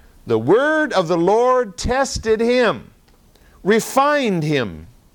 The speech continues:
The king sent and released him, the rulers of the peoples, and set him free. He made him lord of his house and ruler over all his possessions, to imprison his princes at will,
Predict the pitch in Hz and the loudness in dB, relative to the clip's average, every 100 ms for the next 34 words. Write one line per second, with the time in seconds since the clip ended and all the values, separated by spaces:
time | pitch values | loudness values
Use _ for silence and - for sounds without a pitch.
0 | _ _ _ - _ _ _ _ - - | _ _ _ -20 _ _ _ _ -4 0
1 | 262 269 202 214 220 202 196 202 202 - | 2 2 0 0 0 0 0 0 -2 -6
2 | - - - - - - - 120 143 190 | -10 -16 -20 -20 -20 -20 -6 0 2 4
3 | 196 190 165 139 196 185 98 - - - | 2 0 -4 -2 -2 -2 -6 -10 -12 -12
4 | - - 120 117 160 156 143 - 156 120 | -14 -8 -8 0 0 0 -4 -4 -2 -4
5 | - - _ - _ - - - - 165 | -8 -20 _ -20 _ -20 -20 -20 -8 -2
6 | 180 247 269 226 220 240 233 214 - 208 | 2 2 2 2 2 2 0 -2 -2 0
7 | 196 120 - 139 143 202 208 180 165 156 | 0 -2 -6 -6 0 2 2 0 0 0
8 | 180 196 196 - 165 123 156 165 - 82 | 2 0 -2 -4 -6 0 0 0 -6 -14
9 | - - 208 214 165 247 247 247 214 240 | -16 -4 0 0 0 -2 -2 -4 -2 -2
10 | 269 202 160 170 160 220 139 | -2 -4 -4 -2 0 -2 -2